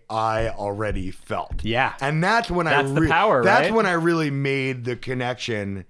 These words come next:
Speaker 1: when you're, when you're not the type that is, like, winning in this game in the category with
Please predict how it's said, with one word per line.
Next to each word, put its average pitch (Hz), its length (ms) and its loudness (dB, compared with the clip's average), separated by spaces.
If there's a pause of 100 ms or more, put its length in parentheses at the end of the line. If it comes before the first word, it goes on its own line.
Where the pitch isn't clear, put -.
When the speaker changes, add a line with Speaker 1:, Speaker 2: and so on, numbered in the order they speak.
(340)
Speaker 1:
when 139 220 -2
you're, 147 320 0
when 139 240 -2
you're 139 180 0
not 135 520 0 (840)
the 135 100 -8
type 123 460 -4
that 120 220 -2
is, 117 220 -6
like, 107 440 -4 (240)
winning 127 720 -2
in 127 180 -2
this 127 180 -4
game 123 460 -4
in 123 120 -6
the 123 80 -2
category 127 640 -2
with 120 220 -6